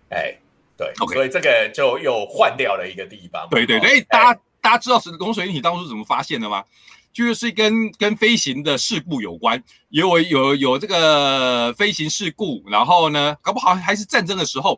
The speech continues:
Speaker 2: 有飞行员就是被破掉的强化树脂的玻璃插到眼睛里，结果呢，他居然视-，视线没有受到影响，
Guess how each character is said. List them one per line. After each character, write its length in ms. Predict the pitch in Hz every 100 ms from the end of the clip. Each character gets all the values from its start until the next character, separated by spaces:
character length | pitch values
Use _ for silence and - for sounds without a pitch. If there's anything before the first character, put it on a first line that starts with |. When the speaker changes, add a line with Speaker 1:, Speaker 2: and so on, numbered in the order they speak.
| - - _
Speaker 2:
有 100 | 117
飞 160 | 190
行 240 | 220 151 160
员 300 | 127 110 139
就 140 | 160
是 80 | 156
被 120 | 170 151
破 280 | - 190
掉 160 | 147 160
的 140 | 120
强 320 | 110 - 123 165
化 260 | 233 185
树 240 | - 220 117
脂 280 | - - 101
的 240 | 104 107 - _ _
玻 220 | 185 202
璃 260 | 156 107 131 _
插 240 | - 240
到 140 | 262 202
眼 160 | 135
睛 160 | 110 160
里， 160 | 117 - _ _ _ -
结 160 | 202
果 180 | 254 220
呢， 280 | 214 220 220
他 80 | -
居 100 | 247
然 140 | 202
视-， 460 | - 247 214 165 -
视 260 | - 269 202
线 220 | 240 165
没 80 | 160
有 100 | 135
受 140 | 180
到 160 | 156 131
影 180 | 113
响， 160 | 147